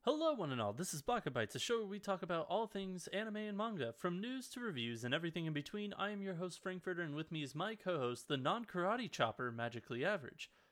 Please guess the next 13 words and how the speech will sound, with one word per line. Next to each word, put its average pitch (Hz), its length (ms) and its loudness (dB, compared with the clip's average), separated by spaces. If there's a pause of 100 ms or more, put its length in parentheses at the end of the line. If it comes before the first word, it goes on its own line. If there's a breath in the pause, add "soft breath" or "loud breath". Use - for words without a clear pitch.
(220 soft breath)
Today 233 280 4
we 233 120 0
are 175 80 2
going 180 180 2
to 170 60 2
talk 180 260 2
about 160 240 2
summer 185 320 2
twenty 202 320 -2
twenty-two 202 580 -2
anime 180 220 -2
in 175 380 -4
review, 131 500 -2